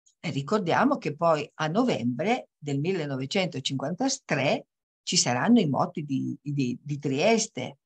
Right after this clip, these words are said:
quando ci saranno i sei morti e uno settimo che muore dopo sessanta giorni, di cui, poveretto, nessuno dice il nu-, il nome, nessuno lo nomina, completamente dimenticato, perché ha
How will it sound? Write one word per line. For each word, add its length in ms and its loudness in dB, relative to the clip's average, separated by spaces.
quando 380 2
ci 160 -2
saranno 680 6
i 100 -4
sei 280 2
morti 640 0
e 140 2
uno 260 0
settimo 680 -2
che 120 -4
muore 320 2
dopo 300 -2
sessanta 540 -4
giorni, 500 -8
di 220 4
cui, 220 4
poveretto, 600 4
nessuno 460 2
dice 280 0
il 100 4
nu-, 300 2
il 160 0
nome, 540 2
nessuno 480 4
lo 160 4
nomina, 560 2
completamente 720 -2
dimenticato, 840 -4
perché 300 2
ha 260 2